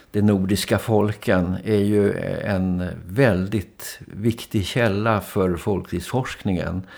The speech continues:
Där finns folksägner och beskrivningar av olika seder och bruk, och, eh, den är ju också rikt illustrerad med träsnitt.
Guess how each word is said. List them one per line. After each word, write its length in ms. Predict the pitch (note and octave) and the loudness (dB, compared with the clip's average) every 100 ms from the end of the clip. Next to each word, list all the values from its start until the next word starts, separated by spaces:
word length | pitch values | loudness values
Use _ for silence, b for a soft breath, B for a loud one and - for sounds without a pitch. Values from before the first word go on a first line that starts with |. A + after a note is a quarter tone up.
| B B B | B B B
Där 140 | G2+ G#2 | 0 0
finns 480 | - G2 F#2+ - | 2 0 0 -6
folksägner 960 | - A#2 G#2+ F#2 - A2+ G#2+ G#2+ A2 G2 | -6 0 0 0 -2 4 6 6 4 2
och 60 | F#2 | 2
beskrivningar 640 | G#2 - A2 A2 G#2+ G2 | 0 2 2 4 4 4
av 60 | |
olika 360 | G#2 F#2+ F2 F#2+ | 2 0 0 -2
seder 400 | - A2 E2+ F#2 | 2 2 2 2
och 80 | G2+ | 0
bruk, 460 | F#2 F#2+ F2 - | 0 0 -2 -6
och, 380 | - F2 - - | -6 -6 -8 -2
eh, 140 | F#2 F2 B B B - | -2 -2 B B B -2
den 120 | G#2 | 4
är 40 | |
ju 60 | G#2+ | 6
också 280 | A#2+ - A2+ | 4 4 4
rikt 420 | A2 D3+ - - | 6 6 4 0
illustrerad 800 | G2+ A#2+ - G2+ C3+ D3 G2+ F2+ | 0 0 0 2 2 4 2 2
med 180 | F#2+ F#2+ | 0 0
träsnitt. 880 | - C#3 F#2 - F3 C#3 - - | 0 0 0 -2 -2 -2 -2 -10